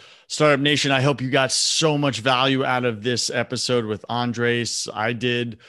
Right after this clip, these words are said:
Uh, he's doing between six, uh, figures and seven figures. I'm not sure your actual number there, but I know you're over five hundred thousand a year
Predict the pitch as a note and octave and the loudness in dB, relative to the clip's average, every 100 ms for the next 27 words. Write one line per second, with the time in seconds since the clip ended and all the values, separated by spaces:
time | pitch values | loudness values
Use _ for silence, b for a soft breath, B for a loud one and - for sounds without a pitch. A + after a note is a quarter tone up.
0 | B - G#2 G#2 G#2 C#3 A2+ C#3 C3 B2 | B -4 -2 -2 -2 -4 0 2 2 2
1 | B2 A2+ A2 A#2 A#2+ A2+ - C3+ C3+ - | 0 -2 -4 -4 -4 -2 -2 -2 -2 -2
2 | - C3+ A2+ G#2+ G#2+ - C3+ B2 B2+ A2 | -2 -2 0 2 0 0 0 0 0 -2
3 | G#2 - B2+ B2 A2+ B2 A#2+ B2 A2 G#2 | -4 -2 0 0 -2 -2 -2 -2 -2 -4
4 | G#2+ - A2+ A2 G#2 A2+ A#2 B2 A#2 A2+ | -4 -4 -2 -2 -2 -2 -2 -2 -2 0
5 | A#2 A2+ A2+ A2+ A2+ A2+ A2 B B - | -2 -2 -2 0 0 -2 -6 B B -10
6 | G2 G#2 A2+ A2+ A2 G#2+ G#2 - A2+ A2 | -4 -2 0 0 0 -2 -4 -2 0 0
7 | A2+ G#2+ - A2 G#2+ A2+ A2 G#2 G#2 A2 | -4 -6 -4 -4 -4 -6 -8 -8 -8 -6
8 | B2+ B2 B2 A#2 | -2 0 0 -2